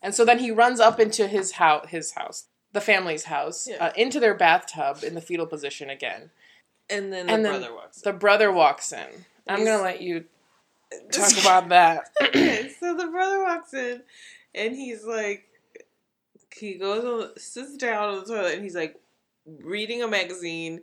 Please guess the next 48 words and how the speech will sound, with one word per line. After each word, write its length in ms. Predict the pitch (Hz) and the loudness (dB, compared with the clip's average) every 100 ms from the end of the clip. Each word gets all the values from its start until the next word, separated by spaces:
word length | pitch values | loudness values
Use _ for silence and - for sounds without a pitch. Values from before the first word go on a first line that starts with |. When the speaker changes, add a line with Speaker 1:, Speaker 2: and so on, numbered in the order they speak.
| _ _ _ _ - | _ _ _ _ -20
Speaker 2:
and 160 | - _ - | -20 _ -18
it's 160 | 170 | -18
clearly, 420 | - 185 175 175 | -14 -8 -6 -4
like, 380 | 170 156 151 - - | -4 -6 -8 -14 -12
a, 180 | 175 165 | -12 -12
a 80 | 165 | -14
spin-off 500 | 165 - 165 175 180 | -14 -10 -10 -10 -16
Playboy. 600 | - 156 147 151 151 147 202 | -12 -10 -8 -8 -8 -6 -2
Speaker 1:
Yeah. 360 | 175 165 165 - - | 0 -2 -6 -12 -6
Speaker 2:
Right? 240 | 156 156 | -2 -2
And 120 | 165 | -6
he's 180 | 160 165 | -12 -10
about 160 | 156 165 | 6 12
Speaker 1:
Well, 200 | 339 214 | 12 10
Speaker 2:
to, 140 | - | 4
Speaker 1:
um, 480 | 175 165 160 156 113 _ | 0 0 -2 -8 -14 _
Speaker 2:
and 160 | 190 202 | -14 -10
he's 160 | 220 | -10
about 300 | 226 214 202 - | -6 -4 -4 -6
to 100 | 214 | -12
do 340 | 190 175 175 | -8 -6 -4
what 180 | 165 165 | -4 -4
we 60 | |
Speaker 1:
ha- 80 | 196 | -4
Speaker 2:
think 200 | 202 - | -4 -6
the 120 | 220 | -6
young 240 | 214 175 190 | -6 -8 -10
boys 340 | 175 175 208 | -10 -8 -10
do. 320 | 175 147 147 185 _ _ _ - | -10 -10 -10 -14 _ _ _ -18
And 180 | 180 175 | -14 -10
then, 360 | 175 175 175 180 - - | -8 -8 -12 -16 -20 -18
I 120 | 135 | -18
mean, 160 | 139 135 _ | -18 -20 _
and 160 | 208 208 | -4 2
Speaker 1:
<laughs> 0 | |
Speaker 2:
then 380 | 202 202 202 - - 330 | 4 4 0 -2 0 4
Kyle, 460 | 440 254 208 214 208 | 8 12 12 10 8
like, 340 | 196 190 - - - - _ _ _ _ | 4 2 -2 -16 -18 -20 _ _ _ _
moves 380 | 175 170 185 196 | -4 -2 -2 -4
the 120 | 208 | -6
shower 300 | 247 220 202 | 0 2 2
curtain, 360 | 202 185 151 170 | -2 -6 -6 -8
and 100 | 165 | -10
the 60 | |
kid's 260 | 165 175 170 | -10 -10 -10
like, 140 | 185 196 | -12 -6
"Oh 320 | 370 392 440 | -4 -4 -6
my 60 | 415 | -10